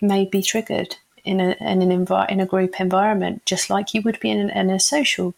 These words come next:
environment. If you went to a party or you went out with a group of girlfriends, you would be triggered.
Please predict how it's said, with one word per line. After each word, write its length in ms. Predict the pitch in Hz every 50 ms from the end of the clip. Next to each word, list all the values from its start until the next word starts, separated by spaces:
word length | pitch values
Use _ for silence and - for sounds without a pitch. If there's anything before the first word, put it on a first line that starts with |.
| - -
environment. 560 | 180 180 180 175 - - 180 - - - - - _ _ _ _ _
If 100 | - -
you 60 | 196 190
went 160 | 170 - -
to 100 | - -
a 40 | -
party 520 | - 233 240 240 220 220 - - - -
or 60 | -
you 120 | 196 202 202
went 120 | 196 190
out 140 | 196 - -
with 80 | 208 -
a 40 | 196
group 200 | - 175 - -
of 80 | 190
girlfriends, 640 | - 233 247 240 - - - - - - - - -
you 180 | 202 190 185 175
would 140 | 170 - -
be 100 | - -
triggered. 440 | - - - - - - - -